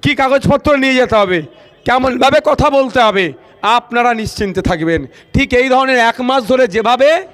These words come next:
ফর্ম ফিল আপ কীভাবে করতে হবে এখানে এসে বুঝিয়ে বলছি তো, তখন যদি আপনাদের, তখন দু চারটে মানুষ হয়তো বুথ ভিত্তিক হতে পারে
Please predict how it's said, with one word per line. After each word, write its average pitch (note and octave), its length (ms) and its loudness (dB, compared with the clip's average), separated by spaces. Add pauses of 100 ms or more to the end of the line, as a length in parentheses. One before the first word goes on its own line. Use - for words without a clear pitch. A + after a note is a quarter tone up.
(500)
ফর্ম C#4+ 240 0
ফিল D#4 180 -2
আপ D#4+ 200 2
কীভাবে D4+ 320 0
করতে D4+ 340 -2
হবে C#4+ 180 2
এখানে C#4+ 280 -2
এসে D4 160 -2
বুঝিয়ে C4 280 0
বলছি D4+ 300 0
তো, B3+ 260 -2 (640)
তখন D4 460 0
যদি C4+ 280 0
আপনাদের, C#4 420 0
তখন C#4+ 400 -2 (380)
দু D#4 100 0
চারটে D#4+ 280 -4
মানুষ D4+ 220 -2
হয়তো C#4+ 180 2
বুথ B3 180 -2
ভিত্তিক A#3 320 -2
হতে A3+ 160 0
পারে G#3 220 -2